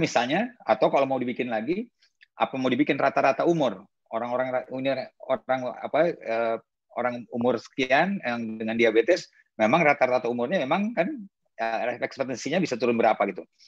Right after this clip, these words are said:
Karena covid, mesti buktikan lagi bahwa itu memang lebih turun lagi dari itu, baru karena covid. Kan nggak bis-, nggak perlu seperti itu gitu loh, kalau menurut saya.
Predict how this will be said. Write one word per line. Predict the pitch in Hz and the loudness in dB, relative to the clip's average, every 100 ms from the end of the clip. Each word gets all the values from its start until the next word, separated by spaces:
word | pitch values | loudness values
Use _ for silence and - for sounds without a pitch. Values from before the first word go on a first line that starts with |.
| _ _ | _ _
Karena | - 117 139 | 0 2 4
covid, | 131 120 196 | 2 4 2
mesti | 131 123 | 2 -2
buktikan | 127 120 - 139 | 0 -2 0 2
lagi | 160 151 | 4 4
bahwa | 127 | 4
itu | 175 | 4
memang | 156 135 | 2 2
lebih | 131 - | 2 2
turun | 131 131 | 2 2
lagi | 131 | 2
dari | 127 127 | 2 0
itu, | 120 | 0
baru | 104 120 | 4 4
karena | 139 127 | 4 0
covid. | 120 123 - - _ _ - _ | -2 -4 -4 -18 _ _ -20 _
Kan | - 220 | -2 2
nggak | 220 175 | 2 4
bis-, | 156 156 | 2 2
nggak | 156 135 | 0 0
perlu | 143 | -6
seperti | 135 160 143 151 | -4 -4 -2 0
itu | 180 | 2
gitu | 143 104 | 0 0
loh, | 92 - _ _ _ | -6 -10 _ _ _
kalau | - 107 | -8 -6
menurut | 104 95 | -6 -6
saya. | 92 85 | -8 -8